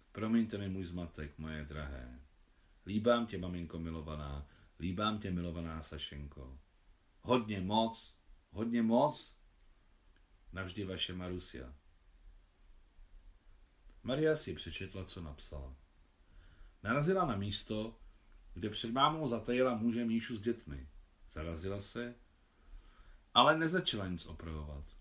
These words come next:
Nenapíšeš přece mámě, že ten chlapeček je o jedenáct let mladší. Ostuda. A mezi nimi nikdy nic nebude. Stejně je to mámení.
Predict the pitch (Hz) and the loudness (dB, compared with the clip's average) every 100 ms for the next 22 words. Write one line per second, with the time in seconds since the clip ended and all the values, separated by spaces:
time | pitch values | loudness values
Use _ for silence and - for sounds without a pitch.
0 | - - - - - - - - - - | -20 -20 -20 -20 -20 -20 -20 -20 -20 -16
1 | - 107 104 104 104 107 - 95 - 113 | -6 0 0 0 -2 -4 -6 -6 0 0
2 | 92 90 85 82 - - _ _ - - | 0 -2 -2 -4 -10 -20 _ _ -20 -10
3 | 92 90 107 101 87 95 - 104 107 95 | -8 -4 -2 -2 -4 -2 -2 -2 -2 -2
4 | 95 98 95 - 95 95 98 - - - | 0 -2 -4 -6 -6 -6 -4 -4 -4 -8
5 | - - - - - - - - 90 71 | -16 -20 -20 -20 -12 0 2 2 0 -4
6 | 60 - - _ - - - - - - | -8 -18 -20 _ -20 -20 -20 -20 -20 -20
7 | - - - - - 107 113 123 127 120 | -20 -20 -20 -14 0 4 4 4 4 6
8 | 117 113 110 113 117 120 113 117 117 139 | 4 4 4 4 6 4 2 0 0 0
9 | 92 71 - - - - 92 95 98 98 | -4 -6 -12 -18 -14 -8 -4 -2 -2 -2
10 | 104 101 101 104 120 110 69 62 | -2 -2 0 0 -2 -4 -8 -10